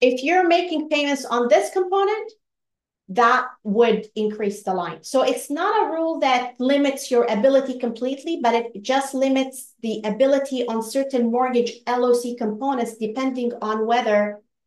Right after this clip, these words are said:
they are within that sixty-five percent box. That's, that's basi-, basically what they've done. It used, it, what, what they've done. It used to be you pay it, you get it, you pay it, you get it. Now you pay it,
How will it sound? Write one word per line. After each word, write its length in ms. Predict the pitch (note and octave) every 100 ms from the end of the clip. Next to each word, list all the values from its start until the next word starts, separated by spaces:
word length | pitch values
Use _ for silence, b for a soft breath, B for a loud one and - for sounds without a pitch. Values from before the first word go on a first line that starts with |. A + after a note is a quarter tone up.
| _ F#3
they 160 | A#3
are 200 | A3+ A3
within 360 | G#3+ B3 B3 A#3
that 240 | A3+ A3+
sixty-five 760 | - A#3+ - G#3+ G#3+ G3+ G3 -
percent 460 | F3+ - F3+ E3+
box. 520 | E3 - - - - _ _ _ _ _ _ _ _ _ _ _ _ _ -
That's, 400 | A3 B3 - -
that's 300 | B3+ B3 B3
basi-, 460 | A3+ G#3+ G#3+ G#3 -
basically 460 | G3+ G#3 G#3 G3+ F#3+
what 180 | F3 E3+
they've 160 | E3+
done. 200 | E3 D#3+ F3
It 200 | G3+ C4
used, 220 | C4 -
it, 200 | A3+ G#3
what, 220 | G#3 G3
what 160 | G#3 G3+
they've 140 | F#3+
done. 160 | F3 F3+
It 200 | G3 A#3
used 220 | C4+ -
to 80 | A#3
be 420 | A#3 A3+ G#3+ G#3+ _ _ _ _ _ _ -
you 160 | F#3
pay 360 | F#3 D#4+ G4 G4
it, 180 | F#4+ -
you 160 | A#3+ A#3+
get 200 | G#3+ G#3+
it, 220 | G#3 -
you 120 | D#3
pay 300 | - D4 D#4+
it, 200 | D4+ -
you 140 | A#3 G3+
get 200 | F#3+ F#3
it. 160 | - -
Now 440 | G#3+ G#3+ G#3+ G#3 -
you 160 | G3+ G3
pay 460 | B3 E4+ F4+ G#3
it, 220 | G#3 -